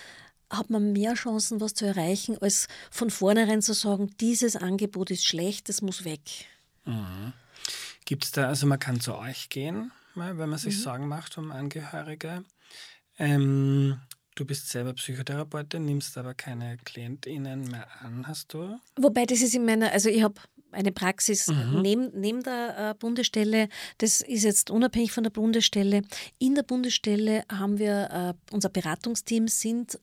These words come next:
Speaker 1: Psychotherapeutinnen,
Speaker 2: Mhm.
Speaker 1: wobei wir dort Beratung anbieten, nicht Psychotherapie,
Speaker 2: Ja.
Speaker 1: weil das einfach ein ganz eigenes Setting ist,
Speaker 2: Mhm.
Speaker 1: Psychotherapie zu machen. Aber wenn wir, es kann durchaus sein, dass wir mit einer Person über einen längeren Zeitraum hinweg arbeiten.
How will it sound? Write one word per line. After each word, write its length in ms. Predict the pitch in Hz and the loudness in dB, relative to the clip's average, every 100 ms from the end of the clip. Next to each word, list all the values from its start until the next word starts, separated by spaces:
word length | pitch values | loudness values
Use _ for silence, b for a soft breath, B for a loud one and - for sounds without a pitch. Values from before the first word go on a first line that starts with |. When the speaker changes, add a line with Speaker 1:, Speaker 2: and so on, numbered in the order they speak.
| _ | _
Speaker 1:
Psychotherapeutinnen, 1000 | - 226 226 220 214 202 185 185 226 254 | 0 0 2 0 0 0 -2 0 0 2
Speaker 2:
Mhm. 300 | 311 - 220 285 B - | 0 -4 -8 -8 B -2
Speaker 1:
wobei 340 | 208 180 196 | 2 4 6
wir 100 | 226 | 4
dort 200 | 208 202 | 2 2
Beratung 480 | 196 170 165 - 170 | 2 2 2 0 0
anbieten, 460 | 156 156 160 - | 0 -2 -2 2
nicht 240 | 170 165 - | 2 2 -2
Psychotherapie, 720 | - 196 208 196 180 175 190 | 0 0 0 0 0 2 4
Speaker 2:
Ja. 60 | 208 | 4
Speaker 1:
weil 120 | 196 | 4
das 220 | 185 - | 2 0
einfach 300 | 170 180 180 | 0 -2 -2
ein 140 | 185 180 | -4 -4
ganz 220 | 185 185 | -4 -4
eigenes 460 | - 165 185 170 - | -4 -4 -2 -2 -2
Setting 320 | 170 - 196 | -4 -2 -2
ist, 100 | 185 | -2
Speaker 2:
Mhm. 60 | 120 | -2
Speaker 1:
Psychotherapie 600 | 185 196 190 180 185 196 | -2 -2 -2 -4 -2 -2
zu 160 | - | 0
machen. 480 | 185 175 - 214 254 B B B B B B - | -2 -2 -2 -2 -4 B B B B B B -8
Aber 480 | - 185 202 226 220 | 2 4 6 6 4
wenn 380 | - 190 190 202 | 2 4 6 6
wir, 360 | 202 196 196 - - | 6 6 4 0 -6
es 120 | - | -2
kann 160 | - 208 | 2 2
durchaus 280 | 233 226 226 | 2 2 2
sein, 180 | 208 208 | 2 2
dass 180 | 214 | 2
wir 80 | 214 | 2
mit 160 | 202 202 | 2 2
einer 180 | 190 190 | 0 -2
Person 640 | 208 202 - 185 202 214 | -2 -2 0 0 2 2
über 200 | 208 202 | 0 0
einen 120 | 196 190 | 2 2
längeren 460 | 180 214 226 214 | 2 0 2 0
Zeitraum 480 | 202 190 208 202 202 | 0 0 0 0 2
hinweg 360 | 190 185 185 - | 2 2 0 -2
arbeiten. 580 | - 175 196 - 202 | -4 2 0 2 2